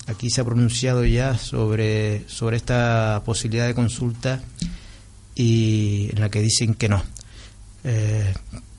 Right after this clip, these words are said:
creemos que, o consideramos que esto simplemente, bueno, como se ha venido diciendo y criticando, ¿no? Que los poderes,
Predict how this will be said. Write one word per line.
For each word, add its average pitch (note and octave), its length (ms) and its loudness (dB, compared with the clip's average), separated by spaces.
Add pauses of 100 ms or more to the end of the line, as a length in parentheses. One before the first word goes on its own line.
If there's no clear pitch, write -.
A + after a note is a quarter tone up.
(200)
creemos D3 500 6 (280)
que, B2+ 340 2
o A#2 80 -4
consideramos A#2 760 0 (400)
que A#2 240 0
esto A#2+ 180 -2
simplemente, A#2+ 1040 -2 (260)
bueno, F#2+ 240 -4
como G2+ 180 -2
se A#2 140 -2
ha A#2 40 2
venido A#2 440 2
diciendo A#2 540 2
y A2+ 80 2
criticando, A2+ 580 2
¿no? A#2+ 180 4
Que A#2 80 2
los G#2 140 2
poderes, A#2 640 -4